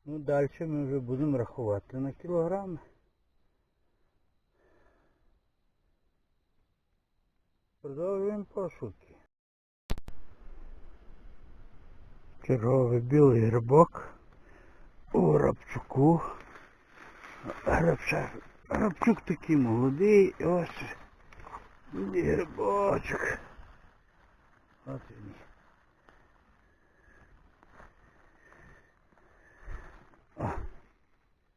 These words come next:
Виглядає на чисто.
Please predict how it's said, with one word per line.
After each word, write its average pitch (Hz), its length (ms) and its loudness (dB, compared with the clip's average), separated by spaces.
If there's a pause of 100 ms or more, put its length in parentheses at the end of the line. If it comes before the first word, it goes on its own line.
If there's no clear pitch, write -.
(2750)
Виглядає 117 640 -2
на 180 160 -4
чисто. - 580 -6